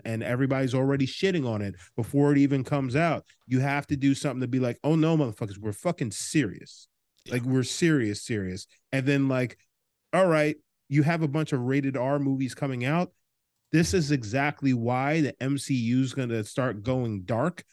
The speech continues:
Speaker 1: because shit is gonna start getting real, and, like, motherfuckers gonna have to start taking off the shackles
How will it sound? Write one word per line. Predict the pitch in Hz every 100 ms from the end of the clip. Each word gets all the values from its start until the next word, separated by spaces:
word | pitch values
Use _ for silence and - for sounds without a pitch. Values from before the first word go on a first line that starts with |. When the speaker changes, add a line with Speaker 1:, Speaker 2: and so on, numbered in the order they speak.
| _ _
Speaker 1:
because | 131 123 151 131
shit | - 175 170
is | 156
gonna | 151 147
start | - 143 123
getting | 127 - 113 98
real, | 104 120 151 202 - _ _ _ _
and, | 139 135
like, | 127 120
motherfuckers | 131 151 156 160 147
gonna | 135 131
have | 139 139
to | 139
start | 147 127
taking | - 127 131
off | 120
the | -
shackles | 104 147 135 - 101 107